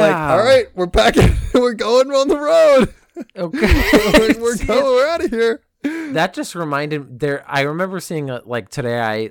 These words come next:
Speaker 1: learned, uh, on Reddit, and there's a band that is one of the top bands in Canada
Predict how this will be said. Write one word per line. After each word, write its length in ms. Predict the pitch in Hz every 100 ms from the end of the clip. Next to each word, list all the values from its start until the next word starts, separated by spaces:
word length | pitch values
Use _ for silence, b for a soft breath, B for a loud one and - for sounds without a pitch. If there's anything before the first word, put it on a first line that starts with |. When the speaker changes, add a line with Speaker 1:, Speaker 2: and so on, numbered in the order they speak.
| _
Speaker 1:
learned, 580 | 120 117 113 104 95 - -
uh, 320 | 110 104 92 -
on 480 | 110 104 98 95 95 _ - _ _ _ _
Reddit, 440 | 117 123 110 95 - _
and 200 | 131 120
there's 280 | 123 123 113 -
a 160 | 131
band 680 | 107 - 127 127 113 104 _ _ _ _ _
that 400 | 107 120 113 - _ _ _ _ _ -
is 220 | 139 113
one 240 | 113 127 180
of 120 | 214
the 100 | 160
top 380 | - 135 127 -
bands 680 | 104 117 113 107 98 92 -
in 260 | - 107 98 -
Canada 680 | - 131 131 92 73 71